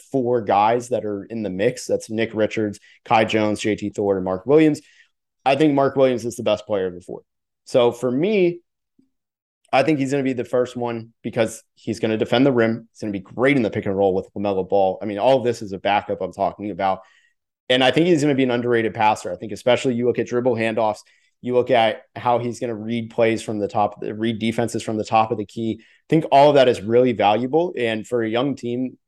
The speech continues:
it's almost a connecting piece as a center. So wouldn't shock me if he slides into the starting center role. What's gonna be the big domino is, do they kind of sell? Because they're in a weird situation. This is a great time to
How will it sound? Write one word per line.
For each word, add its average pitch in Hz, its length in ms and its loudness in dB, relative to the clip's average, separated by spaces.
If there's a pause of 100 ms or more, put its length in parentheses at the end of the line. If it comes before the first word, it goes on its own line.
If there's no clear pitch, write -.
it's - 80 -20
almost 143 240 -2
a - 20 -18
connecting 117 420 -4
piece 117 280 -6
as 98 160 -4
a 95 60 -12
center. 95 320 -6
So 101 280 -2 (300)
wouldn't 190 240 4
shock 160 280 2
me 165 80 4
if 139 80 0
he 143 100 -2
slides 131 320 2
into 131 120 0
the 120 80 -6
starting 113 360 -2
center 120 240 -6
role. 117 280 0
What's 123 180 -4
gonna 170 180 0
be 170 100 -4
the 139 100 -6
big 131 240 -6
domino 117 580 -4
is, 110 280 -6 (880)
do 143 180 4
they 170 160 6
kind 147 300 0
of 139 80 -2
sell? 127 300 2
Because 147 360 -6
they're 117 180 -4
in 175 120 -6
a 233 40 -2
weird 147 380 -4
situation. 117 720 -4 (400)
This 127 180 -2
is 147 160 4
a 139 40 2
great 123 420 -2
time 127 300 0
to 113 260 2